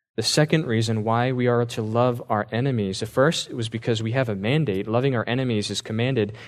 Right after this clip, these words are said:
and the people of God are characterized by obedience. Loving as Christ loved is mandatory. And the second reason is because we love the glory of God.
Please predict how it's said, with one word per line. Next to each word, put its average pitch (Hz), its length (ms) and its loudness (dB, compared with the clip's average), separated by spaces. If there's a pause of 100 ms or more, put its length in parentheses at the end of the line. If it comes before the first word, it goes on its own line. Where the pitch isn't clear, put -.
(100)
and 104 80 -4
the 95 60 -4
people 135 260 2
of 104 120 2
God 113 240 2
are 113 140 0
characterized 110 760 0
by 95 180 -2
obedience. 104 680 0 (880)
Loving 117 300 0
as 104 100 0
Christ 117 400 -2
loved 110 200 0
is 95 140 -6
mandatory. 110 680 -2 (280)
And 135 120 0
the 123 40 2
second - 380 0
reason 117 380 0
is 110 200 -2
because 127 520 0
we 123 180 0
love 127 640 0 (100)
the 120 120 -2
glory 120 880 0
of 104 200 -6
God. 101 520 -2